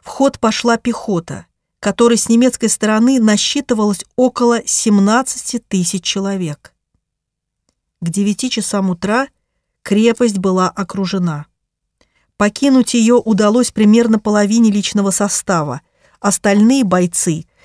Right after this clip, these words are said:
и командиры Красной Армии приняли бой. Вместе с ними находились семьи военнослужащих и медицинских работников. Отрезанные от действующей армии и тыла, окружённые в условиях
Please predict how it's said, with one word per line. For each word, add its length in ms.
и 100
командиры 580
Красной 520
Армии 520
приняли 400
бой. 420
Вместе 400
с 100
ними 320
находились 540
семьи 520
военнослужащих 1080
и 80
медицинских 720
работников. 720
Отрезанные 840
от 180
действующей 720
армии 440
и 160
тыла, 480
окружённые 840
в 60
условиях 580